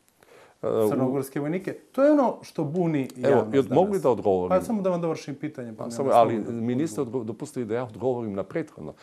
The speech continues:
Speaker 1: A to je znači
Speaker 2: Evo,
Speaker 1: da
Speaker 2: izvolite.
Speaker 1: pojedinačno, e, iskustvo vam je ipak ono što vam daje, e, novi pristup znanju o jednoj stvari. Ja sada mnogo više znam o nek-, jednom dijelu koji se zove pravosudni sistem nego što sam znao.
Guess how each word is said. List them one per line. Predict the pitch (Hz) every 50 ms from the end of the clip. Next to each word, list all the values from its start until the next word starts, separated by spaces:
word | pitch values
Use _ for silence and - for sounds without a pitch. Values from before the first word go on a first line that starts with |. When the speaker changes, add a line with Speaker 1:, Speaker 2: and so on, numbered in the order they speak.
| - - - _ _
Speaker 1:
A | - - 90 87
to | - - 131
je | 123
znači | 98 110 120 120
Speaker 2:
Evo, | 127
Speaker 1:
da | 120
Speaker 2:
izvolite. | 104 117 110 -
Speaker 1:
pojedinačno, | - 117 113 104 117 160 185 151 - - - 92 80 - - _ _ _ _ -
e, | - 107 95 92 87 85 87 - _ _ - - - - - -
iskustvo | 104 95 - - - 147 160 147 151 - - 92
vam | 85 85 85 90
je | 90 82 80 - -
ipak | 131 135 - - 160 - -
ono | 107 101 95 95
što | 90 - - 101
vam | 92 90 90 87 87 90 85 82
daje, | 85 90 92 90
e, | 80 - _ _ _ _ _ _ _ _ - - - - - 92 92 92 90 85 80 -
novi | - 90 92 113 120 120 104 - - _ _ _ - _ _ _ _ -
pristup | - 127 160 156 - - 104 - _ - - _ _
znanju | - 90 87 98 107 107 98 92 90 85
o | 85
jednoj | 90 87 82 80
stvari. | 82 - - 69 - - - - _ _
Ja | - 90 104 117
sada | 113 - 123 110 104
mnogo | 98 104 131 151 143
više | 131 113 117 95 - 104
znam | 92 85 95 101 87 76 - _ _ _ _ _ _ _ _ _ _ _
o | - 90 87 87
nek-, | - 95 110 110 110 - -
jednom | 98 113 117 107 95
dijelu | 87 101 107 107
koji | 95 - 98 92
se | 85 -
zove | 82 87 104 98 92
pravosudni | - - - 107 98 90 - - - 87 85
sistem | 82 - 101 95 - - 90
nego | 87 85 82 90
što | - - 80
sam | - - 87 80
znao. | 73 82 101 107 82 -